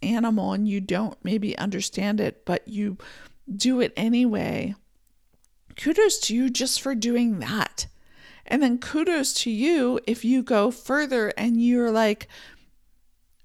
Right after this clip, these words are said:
practicing a life with your horse or with horses or riding, whether you own or you don't ride or you do ride or whatever, but just a dynamic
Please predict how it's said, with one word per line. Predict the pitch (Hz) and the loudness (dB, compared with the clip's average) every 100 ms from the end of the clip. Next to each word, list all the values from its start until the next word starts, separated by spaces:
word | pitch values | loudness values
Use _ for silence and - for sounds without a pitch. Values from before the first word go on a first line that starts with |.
| _ | _
practicing | - 285 311 - 254 247 - 240 233 226 - - _ _ _ _ _ _ _ _ _ - | -8 0 0 0 -4 -2 0 0 0 -2 -6 -20 _ _ _ _ _ _ _ _ _ 0
a | 233 | 2
life | 214 233 247 254 - | 2 0 0 -4 -8
with | 202 196 240 - | -2 0 0 -4
your | 208 | -4
horse | 202 240 233 - - - - - - _ - _ - | -2 0 0 0 -4 -4 -6 -10 -16 _ -20 _ -4
or | - 226 208 | 0 2 2
with | 196 202 - | 0 -2 0
horses | - 262 - 151 - - | 2 2 2 -2 -2 -2
or | 185 | -2
riding, | 208 208 220 208 - | 0 4 4 2 -2
whether | 208 214 | -4 -2
you | 233 - | -4 -2
own | 220 226 220 | -2 0 0
or | 202 160 - - | -2 -6 -8 -10
you | 214 190 | -8 -6
don't | 208 226 - - | 0 0 0 -2
ride | 214 214 196 | 0 0 0
or | |
you | 202 208 | -4 -4
do | 202 247 226 | 0 0 0
ride | 202 190 208 | 0 0 0
or | 208 | 0
whatever, | 196 226 233 247 | 0 0 0 -2
but | 240 233 | -2 -4
just | - 320 - | -4 -4 -2
a | - | -4
dynamic | 240 262 254 240 247 339 233 - - | -2 0 4 4 4 2 -2 -4 -12